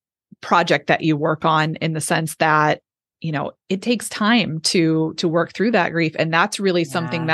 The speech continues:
Speaker 1: that is, um, key to successfully navigating, like, the life transition piece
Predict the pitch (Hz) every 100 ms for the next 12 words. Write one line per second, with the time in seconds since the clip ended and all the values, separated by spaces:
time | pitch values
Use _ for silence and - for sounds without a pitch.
0 | 165 165 156 156 - - - - - _
1 | - 160 151 - 147 190 _ _ _ -
2 | - _ - - 202 196 - - 165 160
3 | 156 156 - 180 - 180 - 185 165 160
4 | 156 151 160 147 156 151 147 143 135 -
5 | 139 139 156 175 - - 170 151 151 143
6 | 143 127 143 - 98 131 160 - -